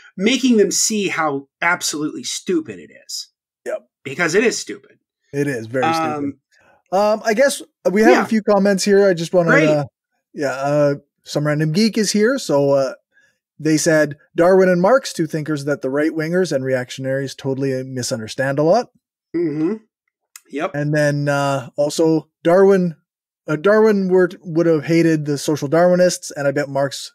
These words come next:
Speaker 2: would have his criticisms of a lot of Marxists, modern Marxists.
Speaker 1: Yes. Oh, yeah.
Speaker 2: Yeah.
Speaker 1: And we'll get into that. So, um, the social Darwinists, uh, do we have any other comments before I
Speaker 2: Yes,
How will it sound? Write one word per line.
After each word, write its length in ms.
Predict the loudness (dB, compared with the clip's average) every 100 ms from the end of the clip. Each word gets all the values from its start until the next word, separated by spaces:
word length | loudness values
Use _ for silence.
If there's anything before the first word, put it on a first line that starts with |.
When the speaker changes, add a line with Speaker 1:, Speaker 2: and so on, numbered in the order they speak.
| _
Speaker 2:
would 200 | -6 -2
have 160 | 0 -2
his 120 | -4
criticisms 580 | -4 -4 -6 -8 -8 -6
of 100 | -6
a 160 | -6
lot 240 | -4 -2 -2
of 60 |
Marxists, 580 | -2 -4 -4 -14 -18 -16
modern 320 | -10 -8 -8 -4
Marxists. 460 | -2 -2 -4 -10
Speaker 1:
Yes. 80 | -14 -6
Oh, 160 | -2 0
yeah. 300 | -2 -4 -4
Speaker 2:
Yeah. 200 | -6 -6 -12 -2
Speaker 1:
And 220 | 0 2
we'll 160 | 0 -2
get 240 | -2 -2
into 260 | -4 -6 -8
that. 320 | -8 -12 -12
So, 580 | -6 -4 -2 -2 -4 -6 -16 _ _
um, 280 | -2 -2 -2
the 80 | -4
social 380 | 0 2 2 -2
Darwinists, 640 | -2 -4 -4 -8 -12 -12 -8
uh, 240 | -8 -8 -14 -18 -18 -16 -6
do 120 | -2
we 80 | 0
have 140 | 0
any 100 | 0
other 140 | -2
comments 360 | -4 -2 -2 -4
before 380 | -8 -4 -2 -2
I 100 | 0
Speaker 2:
Yes, 280 | 0 0